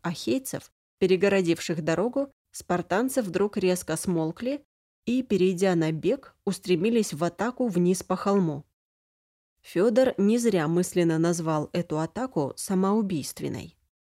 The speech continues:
Численный перевес был вновь на стороне его армии.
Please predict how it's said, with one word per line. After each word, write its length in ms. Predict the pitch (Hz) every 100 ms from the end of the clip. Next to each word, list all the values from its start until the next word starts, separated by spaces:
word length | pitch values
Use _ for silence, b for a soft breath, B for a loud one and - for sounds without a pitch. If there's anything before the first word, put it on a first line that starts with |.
| _ _ _ _ -
Численный 560 | - 254 - 226 196
перевес 540 | 175 180 175 196 262 180
был 300 | 170 208 220
вновь 360 | 165 175 226
на 100 | 196
стороне 500 | 180 - 165 170 190
его 360 | 180 170 175 -
армии. 480 | 165 151 151 117